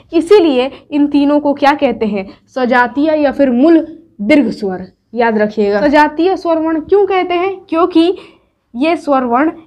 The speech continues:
एक ही जैसे जात के स्वर वर्ण से मिलकर बने होते हैं, इसी वजह से इन तीनों को क्या कहते हैं? सजातीय स्वर वर्ण या फिर मूल दीर्घ स्वर वर्ण। याद रखिएगा।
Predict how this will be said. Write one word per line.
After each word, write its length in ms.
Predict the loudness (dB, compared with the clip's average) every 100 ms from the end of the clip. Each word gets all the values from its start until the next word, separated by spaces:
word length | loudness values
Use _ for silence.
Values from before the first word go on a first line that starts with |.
| _ -4
एक 260 | -2 0
ही 160 | 4 4
जैसे 680 | 4 2 0 -2 -4 -4 -6 -12 _ -12
जात 540 | -6 0 2 0 0 -4
के 360 | -2 2 2 0 -4 -20
स्वर 260 | _ -2 0
वर्ण 280 | -2 -4 -6
से 180 | -4 -4
मिलकर 340 | -4 -6 -6
बने 240 | -6 -6
होते 260 | -6 -8 -4
हैं, 120 | -4
इसी 320 | -4 -2 0
वजह 300 | 2 2 2
से 320 | 2 0 -2 -4 -16 _
इन 120 | -8 -4
तीनों 280 | 0 0 0
को 120 | -2
क्या 180 | 0 0
कहते 280 | 2 0 0
हैं? 160 | -4 -6
सजातीय 720 | -6 -4 -2 -4 -6 -6 -6
स्वर 340 | -8 -6 -4
वर्ण 260 | 0 0 -2 -6 -6
या 120 | -4
फिर 180 | 0 0
मूल 320 | 2 2 2
दीर्घ 200 | 2 0 -2
स्वर 320 | -8 -10 -8
वर्ण। 200 | -10 -14 _ _ -2
याद 260 | 0 0
रखिएगा। 440 | -4 -6 -8 -8